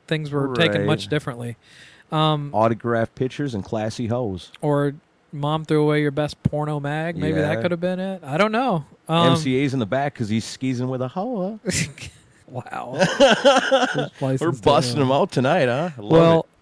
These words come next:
Speaker 1: a band that had been around for quite a while in nineteen eighty-seven, Deep Purple, put out an album called House of Blue Light, and you picked a song off of this one, and we need to discuss this.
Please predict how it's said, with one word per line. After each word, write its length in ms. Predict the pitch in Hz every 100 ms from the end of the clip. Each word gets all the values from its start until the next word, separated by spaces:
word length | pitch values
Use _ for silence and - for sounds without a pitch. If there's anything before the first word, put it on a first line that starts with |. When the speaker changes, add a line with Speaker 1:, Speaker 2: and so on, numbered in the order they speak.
| -
Speaker 1:
a 40 | 165
band 300 | 160 190 202
that 80 | 175
had 80 | 160
been 120 | 175
around 220 | 170 165
for 80 | 151
quite 320 | - 202 208
a 40 | 165
while 300 | 170 180 151
in 60 |
nineteen 280 | 147 151 151
eighty-seven, 460 | 147 143 165 151 147
Deep 220 | 165 -
Purple, 400 | 156 170 147 127
put 160 | 156
out 140 | 147 139
an 100 | 135 151
album 240 | 160 143
called 220 | 151 131
House 260 | 131 160 160
of 80 | 143
Blue 240 | 151 147
Light, 340 | 147 156 139 -
and 180 | 139 139
you 120 | 175
picked 240 | 214 196 -
a 40 |
song 280 | - 160 147
off 180 | 135 -
of 60 |
this 240 | 139 160 -
one, 240 | 131 127
and 160 | 151 147
we 120 | 175
need 160 | 220 190
to 60 |
discuss 460 | 175 170 - 175 -
this. 460 | 127 107 98 -